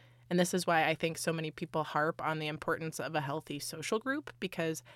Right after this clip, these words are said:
that toxicity travels, it spreads, and so does positivity,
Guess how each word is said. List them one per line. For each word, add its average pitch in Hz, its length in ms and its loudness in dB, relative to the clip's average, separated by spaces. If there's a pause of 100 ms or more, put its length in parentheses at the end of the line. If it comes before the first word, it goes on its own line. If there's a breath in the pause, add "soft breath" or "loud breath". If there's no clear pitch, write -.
(220 loud breath)
that 139 200 0
toxicity 175 640 0
travels, 185 640 0 (340 loud breath)
it 147 200 -4
spreads, - 560 2 (420 soft breath)
and 170 180 0
so 190 160 4
does 190 160 2
positivity, 220 720 -2